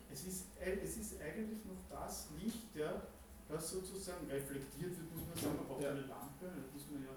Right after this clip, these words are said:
Speaker 1: das sozusagen von dem Objekt reflektiert wird. Ja. Das stimmt, ja. Genau, und das ist natürlich beim, beim Elektronenmikroskop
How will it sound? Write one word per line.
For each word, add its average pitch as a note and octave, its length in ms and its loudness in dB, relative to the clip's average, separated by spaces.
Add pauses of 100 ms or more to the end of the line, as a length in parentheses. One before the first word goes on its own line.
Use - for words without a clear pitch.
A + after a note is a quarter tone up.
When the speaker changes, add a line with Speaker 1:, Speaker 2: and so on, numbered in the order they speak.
(360)
Speaker 1:
das C#3 120 0
sozusagen E3 360 0
von D3 240 2
dem G3+ 160 0
Objekt - 640 0
reflektiert D3+ 880 4
wird. A2+ 320 -4 (160)
Ja. D3 120 -8 (200)
Das C#3+ 160 -8
stimmt, C#3 400 -2
ja. A#2+ 160 -10 (1800)
Genau, A#2 400 -4
und B2+ 160 -8
das C3+ 160 -6
ist C#3 160 -4
natürlich C#3 400 0
beim, C3+ 320 2 (640)
beim C#3 160 -2
Elektronenmikroskop C#3+ 1120 0